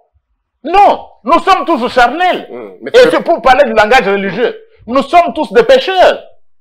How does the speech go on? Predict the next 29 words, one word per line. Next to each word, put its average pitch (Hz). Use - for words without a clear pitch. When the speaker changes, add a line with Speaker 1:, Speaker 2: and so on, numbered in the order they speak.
Speaker 1:
Chacun 302
de 226
nous, 269
à 247
un 269
moment 233
ou 226
un 190
autre, 277
il 208
a 285
mal 294
fait. 339
Speaker 2:
Oui, 156
Speaker 1:
On, -
Speaker 2:
mais 139
Speaker 1:
on 240
va 226
Speaker 2:
persévérer 190
Speaker 1:
parler 180
de 190
Speaker 2:
dans 165
le 147
Speaker 1:
l'éthique. 320
Speaker 2:
péché, 254
c'est 156
là 170
le 196
problème. 143